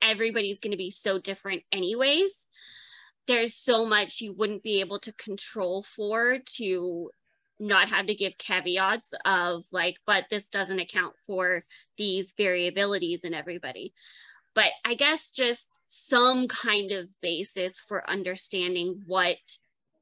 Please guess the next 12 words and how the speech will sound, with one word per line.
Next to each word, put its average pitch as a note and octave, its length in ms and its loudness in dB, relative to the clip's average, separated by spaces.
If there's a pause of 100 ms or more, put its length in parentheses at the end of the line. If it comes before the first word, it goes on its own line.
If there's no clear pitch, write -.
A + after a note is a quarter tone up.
(640)
the G3+ 100 4
experiences G3 720 -2
on F#3 300 -2
each - 380 -6 (100)
are A#3 400 4 (120)
and A#3 520 2 (800)
almost B3+ 640 0 (1600)
tweaking D#4 600 -4 (200)
it, - 160 -8
like, G3+ 520 0 (800)
how, A#3 760 6 (2000)
how C#4 640 0